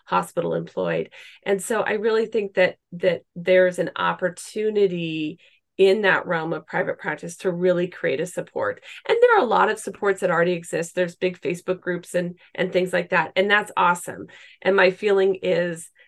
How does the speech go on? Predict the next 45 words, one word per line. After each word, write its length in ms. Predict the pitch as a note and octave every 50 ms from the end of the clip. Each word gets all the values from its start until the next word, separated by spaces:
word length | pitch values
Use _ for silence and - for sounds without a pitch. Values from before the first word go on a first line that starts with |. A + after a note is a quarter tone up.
| _ _ -
that 180 | E3+ E3+ - _
all 240 | - G3 F#3+ G#3 A3
of 100 | A3+ G#3+
us 220 | G#3+ G#3 G3 - G3
are 60 | F3+
gonna 200 | F#3 F3+ F3+ F#3
find 260 | - F3+ F3 F3 F3
something 300 | F3 - F3 F3 F3 F3
that's 220 | F3 C#3+ - -
gonna 220 | - - F3 E3 E3
resonate 600 | E3 D3+ D#3 D#3 - E3+ E3 E3 D#3 D#3+ D#3 - _
with 240 | - F#3 F3+ F#3 -
us 220 | E3 D#3 E3+ - -
in 180 | - - F3+ F3+
a 60 | D3+
different 480 | D#3+ D#3 E3+ D3+ - - D#3+ - - -
setting. 500 | - - D#3 C3 B2+ B2 A2+ - - -
And 200 | - F3+ F3 E3+
so 180 | - F#3 F3+ F3 -
to 140 | - - G3
that, 320 | F3 F3+ E3 E3 D3+ C#3 - _ - - - - - _ _ _ _ _ -
to 120 | - G#3
that 240 | F3+ F3+ - - -
result, 440 | - - F3 E3+ G#3 G3 F#3 F3+ - - -
I 160 | F#3+ F3 E3+
am 240 | F3 F#3 F3+ F3 E3+
creating 720 | - - - F#3 F3+ F3 E3+ F3+ E3+ E3 E3+ F3 - - -
a, 480 | F3 E3+ D#3 D#3+ D#3 D3+ C#3 B2+ - - -
a 140 | - F#3+ F#3
community 580 | F3+ - F#3 F3 F3 E3+ E3+ E3 E3 D#3+ D3
for 540 | E3 - - - G3 F#3 F#3+ F3+ E3 D#3+ E3
private 400 | - - E3+ D3+ D3+ D3 C#3 -
practice 500 | - - C3+ D3+ - - C#3 C#3 - - _
physicians, 580 | - F#3 D3+ D3+ C#3 - - C#3 B2 C#3+ D#3+ -
whether 240 | F#3 E3+ D#3+ E3+ E3+
they're 200 | E3+ D#3+ D#3 D3+
in 60 | E3+
brick 220 | E3+ F#3 F3 -
and 80 | F#3 F#3
mortar 280 | F#3+ A3 A#3 A#3 A#3+ A#3
practices, 720 | - B3 A3+ G#3+ G#3+ A3 A3+ G#3+ G#3+ - G#3+ G#3 G3+ G3+
whether 260 | G#3 G3 F#3 F3 F3+ F3
they're 180 | F3 F3 E3+
in 140 | D#3+ E3 E3+
di-, 200 | - F3 E3+ -